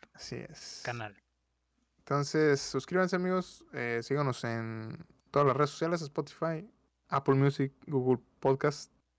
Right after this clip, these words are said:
Speaker 1: eh, Instagram, ah, ah, y YouTube. Y
Speaker 2: YouTube.
Speaker 1: suscríbanse, ¿ok?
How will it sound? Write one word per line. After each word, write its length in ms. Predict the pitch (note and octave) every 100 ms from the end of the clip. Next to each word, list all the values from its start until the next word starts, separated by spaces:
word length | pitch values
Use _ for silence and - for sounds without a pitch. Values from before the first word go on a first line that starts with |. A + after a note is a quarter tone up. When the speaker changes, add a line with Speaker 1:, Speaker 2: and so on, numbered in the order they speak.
| _ _ _ _ _
Speaker 1:
eh, 340 | A#2+ A2+ A2 -
Instagram, 500 | C#3+ C#3+ C3+ C3 C#3 _ _ _ _ _ _ _ _ _
ah, 440 | F3+ - - - - _ _
ah, 160 | - - - _
y 80 | B2+
YouTube. 320 | B2+ - A2 _ _ _
Y 60 | C#3+
Speaker 2:
YouTube. 140 | B2 A2+
Speaker 1:
suscríbanse, 500 | A2+ - - - - _
¿ok? 120 | -